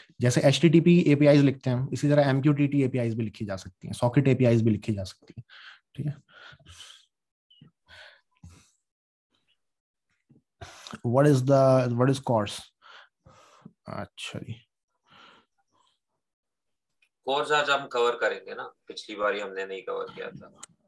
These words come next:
Speaker 1: अच्छा, सलील ने जनाब जो है ये बना लिया है पोस्ट।
Speaker 2: ये नहीं बनाया, मुझे, अ, अदनान फा-, अ, हमजा फारूक भाई ने मदद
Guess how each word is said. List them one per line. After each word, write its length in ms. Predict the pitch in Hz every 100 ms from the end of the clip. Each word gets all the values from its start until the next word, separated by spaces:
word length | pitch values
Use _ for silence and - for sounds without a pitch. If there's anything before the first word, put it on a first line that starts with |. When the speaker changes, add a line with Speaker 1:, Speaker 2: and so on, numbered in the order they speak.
| 117
Speaker 1:
अच्छा, 320 | 113 117 104
सलील 500 | - - 117 135 151
ने 140 | 156 147
जनाब 480 | 135 135 139 143 _ _ 120
जो 120 | 120
है 320 | 120 127 127
ये 120 | 123
बना 300 | 117 107 104
लिया 240 | 113 120 123
है 320 | 131 143 147 _ - - - - - - - - _ _ _ _ _ _ _ _ _ _ _ _ 117
पोस्ट। 520 | 123 185 - _ - - - - - - -
Speaker 2:
ये 80 | 453
नहीं 320 | - - 466
बनाया, 260 | 466 120 480
मुझे, 480 | - - 117 117 113 - - _
अ, 460 | - 98 95 - _ -
अदनान 360 | - 104 107
फा-, 200 | 107 -
अ, 240 | - 98 110
हमजा 220 | 113 117
फारूक 280 | 113 104 101
भाई 180 | 104 101
ने 100 | 101
मदद 220 | 98